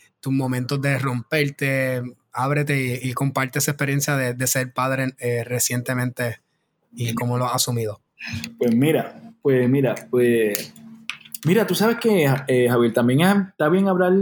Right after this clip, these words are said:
Speaker 2: tener espacio para hablar. Yo sé que uno quiere como hacerlo rápido, pero es bueno que tener conversaciones profundas y densas, así que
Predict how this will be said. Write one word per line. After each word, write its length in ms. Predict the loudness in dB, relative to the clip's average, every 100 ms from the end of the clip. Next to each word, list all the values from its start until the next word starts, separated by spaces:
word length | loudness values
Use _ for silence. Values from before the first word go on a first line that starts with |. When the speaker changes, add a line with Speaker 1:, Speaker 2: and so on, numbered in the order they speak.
| 0 0
Speaker 2:
tener 280 | 2 4
espacio 360 | 2 0 0 0
para 120 | 2
hablar. 240 | 2 4 2
Yo 100 | 2
sé 140 | 2
que 120 | 2
uno 220 | 2 2
quiere 220 | 2 2 2
como 180 | 0
hacerlo 320 | 2 2 2 2
rápido, 480 | 2 2 2 2
pero 160 | 2 0
es 60 | 2
bueno 260 | 2 2
que 180 | 2 2
tener 220 | 2 0
conversaciones 600 | 2 0 2 2 2 2 -4 _ -2
profundas 600 | 0 2 2 2 2 2
y 80 | 2
densas, 360 | 2 0 0
así 160 | -2 0
que 320 | 2 2 -2